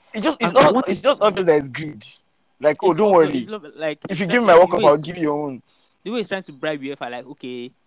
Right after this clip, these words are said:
Speaker 2: uh, you know, you know what they do with Super League, they don't invite you. No worry, also we invite you to our own. Come and one thing that annoys me the most is the way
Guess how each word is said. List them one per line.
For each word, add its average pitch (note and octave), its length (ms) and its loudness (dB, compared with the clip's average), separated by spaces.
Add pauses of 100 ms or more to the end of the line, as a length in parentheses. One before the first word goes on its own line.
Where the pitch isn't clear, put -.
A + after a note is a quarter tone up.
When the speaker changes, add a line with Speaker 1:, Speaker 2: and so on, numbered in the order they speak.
(100)
Speaker 2:
uh, A2+ 60 -6
you B2 180 -6
know, C3+ 140 -2
you C#3+ 100 -2
know D#3+ 120 0
what E3 120 2
they C#3 60 -6
do C#3 120 -12
with C3 100 -14
Super - 220 -12
League, B2 160 -18
they A#2+ 260 -18
don't C#3 140 -18
invite B2 360 -14
you. - 100 -20
No C#3+ 120 -20
worry, B2 200 -12
also A#2+ 260 -14
we B2 80 -16
invite C3+ 200 -10
you C3 60 -20
to A#2 140 -18
our A#2+ 180 -14
own. A2+ 60 -20 (360)
Come C3 440 -12 (840)
and D#3+ 220 -2 (360)
one B3 220 -2
thing G3+ 120 -20
that C3 140 -4
annoys D3 260 -14
me C3 80 -20
the B2+ 60 -20
most C#3+ 200 -20
is B2 100 -20
the C3+ 80 -20
way E3+ 420 -6